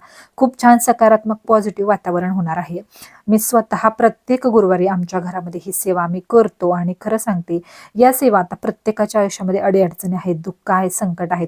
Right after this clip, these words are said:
कोणीही असं नाही, प्रत्येकाला चढ उतार हे प्रत्येकाच्या आयुष्यात असतात. असं म्हणतात ना, की कुठलीही वाईट,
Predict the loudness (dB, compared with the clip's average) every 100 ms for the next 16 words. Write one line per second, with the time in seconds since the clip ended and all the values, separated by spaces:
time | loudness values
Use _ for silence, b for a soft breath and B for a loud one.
0 | -4 2 4 4 0 -2 -2 -2 -2 -4
1 | -6 -10 b b -2 -2 0 2 2 4
2 | 4 4 2 0 0 0 -2 -2 -4 0
3 | 0 0 -2 -2 -4 -2 -2 -2 -4 0
4 | 0 0 -4 -6 -6 -2 -2 B B B
5 | B B 0 0 2 0 2 2 4 0
6 | -4